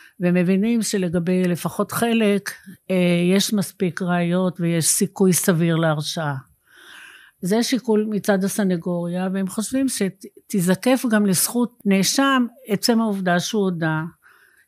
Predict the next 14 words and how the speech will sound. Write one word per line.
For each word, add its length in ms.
הביע 340
חרטה 520
לפעמים, 600
ומודה 480
במשהו. 600
מבחינת 540
התביעה 520
זה 160
גם 200
לפעמים 440
יתרון, 540
במובן 500
זה 180
ש-, 160